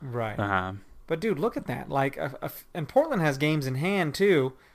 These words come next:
Speaker 1: uh, pretty much just one, I think. But they can, uh, God, they'll, they could, they could finish, like,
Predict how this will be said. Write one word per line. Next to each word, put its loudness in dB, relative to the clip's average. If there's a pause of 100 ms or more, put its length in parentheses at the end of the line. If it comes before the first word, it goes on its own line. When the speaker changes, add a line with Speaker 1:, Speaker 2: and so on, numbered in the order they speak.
(240)
Speaker 1:
uh, 0
pretty 0
much -2
just -6
one, 0
I -6
think. -6
But 0 (480)
they 2
can, -2
uh, 0 (1000)
God, -6
they'll, -2
they -6
could, -10
they -2
could -6
finish, -6
like, -6